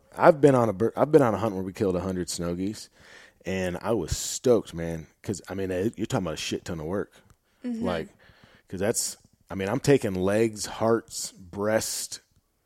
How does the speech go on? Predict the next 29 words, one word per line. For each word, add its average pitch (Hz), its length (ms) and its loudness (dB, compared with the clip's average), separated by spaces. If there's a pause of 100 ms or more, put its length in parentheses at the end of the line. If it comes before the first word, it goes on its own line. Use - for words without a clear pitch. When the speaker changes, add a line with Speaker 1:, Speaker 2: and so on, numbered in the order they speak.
(340)
Speaker 1:
gizzard, 104 480 -2 (400)
you 98 120 -8
know, 92 180 -4
liver, 95 420 -4
all 113 260 2
that 98 140 0
stuff - 260 -2
off 92 160 -2
of 87 60 -10
those 82 160 -6
birds. 85 320 -4
I 78 40 -8
mean, 80 140 -8
you're 113 80 0
talking 80 360 -6
about 73 360 -14 (680)
two 120 140 -2
days 87 300 -4
worth 80 120 -8
of 73 80 -10
work 95 240 -6
to 78 60 -18
get 78 120 -8
all 73 100 -8
that 76 120 -8
stuff - 240 -10
processed 73 520 -12
up, 92 180 -6
right? 82 240 -8